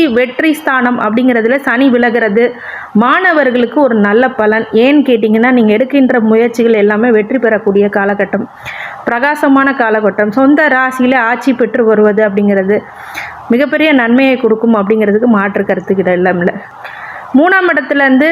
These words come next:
நகர்ந்து நாலாம் இடத்துக்கு வரும்போது தாயார் வழியில மட்டும்தான் கொஞ்சம் பிரச்சனைகளும் அவருக்கு ஆரோக்கிய சீர்கேடுகளும் வரும். தாயாருடன் கருத்து வேறுபாடு அப்படிங்கிறத சமாளிச்சு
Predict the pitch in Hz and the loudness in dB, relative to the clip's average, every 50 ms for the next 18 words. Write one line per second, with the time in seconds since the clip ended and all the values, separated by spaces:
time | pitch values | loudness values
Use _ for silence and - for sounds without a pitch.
0 | 330 - 214 240 - - - - 233 226 233 247 240 294 302 311 311 311 277 240 | 0 -2 -6 -10 -16 -16 -6 -2 0 0 0 0 0 0 0 2 2 2 2 2
1 | 233 247 269 285 285 277 240 233 - 254 247 - 233 220 220 220 220 220 214 220 | 0 0 0 0 0 0 0 -2 -4 -6 -2 0 0 2 2 0 0 0 0 2
2 | 247 262 226 214 226 - - - 240 262 285 330 381 370 370 370 359 339 277 285 | 2 2 2 0 0 -2 -4 -4 -2 0 0 0 0 0 0 0 0 0 0 0
3 | 277 285 277 269 262 254 233 233 226 208 - 247 240 233 247 277 269 269 240 220 | 2 2 2 2 2 2 2 0 0 0 0 0 0 2 0 0 0 0 0 0
4 | 220 247 247 - 220 202 208 - 269 262 262 247 220 220 220 220 240 240 - - | 0 0 -2 -2 -4 -4 -2 -2 0 0 2 2 2 2 0 0 -2 -4 -6 -12
5 | - - - - - - 220 220 226 226 220 208 220 247 277 294 285 262 247 269 | -16 -14 -14 -14 -8 -6 -4 -2 0 0 0 0 0 0 0 0 0 2 2 0
6 | 247 - - 247 247 240 247 240 220 214 196 220 233 233 208 196 202 - 202 - | 0 0 0 0 0 0 0 0 0 2 2 2 0 0 0 -2 -2 -4 -6 -8
7 | - - 247 226 262 302 330 339 330 320 302 285 262 269 302 320 302 - - - | -6 -4 -2 -2 0 0 2 2 2 2 2 2 2 0 0 -2 -4 -6 -10 -6
8 | - 247 254 277 339 339 349 339 330 269 269 262 254 254 - 254 226 220 247 240 | -4 -2 -2 -2 -2 -2 -2 -2 0 2 2 2 0 0 -2 -2 0 0 0 0
9 | 175 214 208 220 240 240 233 220 208 196 226 262 294 - - - - 240 220 226 | 0 0 0 2 2 2 2 2 0 0 0 0 0 -2 -4 -6 -6 -4 -2 0
10 | 233 262 277 269 254 240 247 - 254 | 0 0 0 0 -2 -4 -4 -2 -4